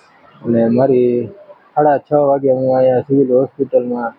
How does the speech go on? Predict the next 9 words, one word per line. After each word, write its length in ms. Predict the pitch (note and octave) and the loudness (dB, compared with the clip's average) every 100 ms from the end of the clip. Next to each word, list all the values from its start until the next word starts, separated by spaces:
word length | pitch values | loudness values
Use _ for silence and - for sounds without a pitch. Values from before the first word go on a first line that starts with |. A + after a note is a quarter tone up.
| - - | -18 -4
દાખલ 360 | B2+ C#3 C#3+ A2 | -2 -2 -4 -8
છું. 240 | A#2 G#2+ - _ _ _ - - - | -4 -6 -6 _ _ _ -20 -18 -4
અત્યારે 440 | A#2+ - B2+ B2+ | -4 0 0 2
સાડા 340 | B2 A2+ C#3 B2+ | 0 0 0 0
બાર, 280 | B2+ C3+ B2+ | 0 0 0
એક 280 | C3 C3 | -2 0
વાગ્યા. 440 | C3+ C#3+ C#3 A#2 A2 - _ _ _ _ B2 | -2 -2 -2 -2 -2 -6 _ _ _ _ -2
મારી 260 | B2+ A#2+ | 0 2
અરજી 320 | C3 C#3 C3+ | 2 0 -2